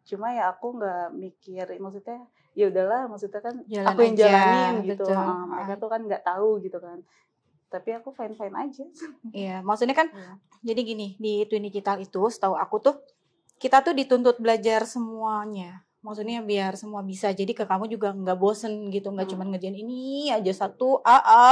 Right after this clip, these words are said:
Speaker 2: aja. Itu kan bikin bosen juga lama-lama.
Speaker 1: Iya,
Speaker 2: Jadi
Speaker 1: betul.
Speaker 2: makanya kenapa aku pegangin Mbak Asmi dari absen, dari pajak, dari apalagi sih pembayaran, itu karena biar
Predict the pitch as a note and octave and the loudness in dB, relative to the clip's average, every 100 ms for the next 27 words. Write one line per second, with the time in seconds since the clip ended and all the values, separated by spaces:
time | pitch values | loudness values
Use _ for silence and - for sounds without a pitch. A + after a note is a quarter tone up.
0 | C#4 G#3+ G3+ G3 - - - C4 F#4 G#4+ | 10 8 2 0 -8 -18 -10 0 2 2
1 | C#4 B3 A#3 A#3 B3 D4 D#4 C#4 C4 C#4+ | -2 0 0 0 0 6 8 8 8 6
2 | D4 C#4+ - A3+ A3 B3+ G#3+ A#3+ D4+ - | 6 4 2 2 2 0 0 0 -2 -4
3 | - - - A#3 A3+ D4 F4 - - _ | -20 -14 -6 -2 6 8 6 4 -18 _
4 | G#3+ G3+ A#3+ A#3+ A3 A3+ A3 A3+ A3+ G#3+ | 2 4 4 4 4 2 2 0 4 4
5 | A#3 C4+ A3+ A3 - C4+ C#4+ C#4+ B3+ B3+ | 6 6 4 6 8 8 6 4 6 4
6 | A#3 G#3+ G#3+ - A3 A3 G#3+ C4+ B3 B3 | 2 0 0 2 4 4 8 10 10 6
7 | G#3+ G3+ G#3 G#3 G3+ G3+ G3 G3+ G#3 C4+ | 2 2 2 0 0 0 2 2 0 -2
8 | B3 G#3+ G3+ G#3 B3 B3+ B3 A#3 D4+ - | -2 0 2 6 8 8 6 2 -4 -2
9 | A#3 A3+ A3 A#3+ | 2 0 4 6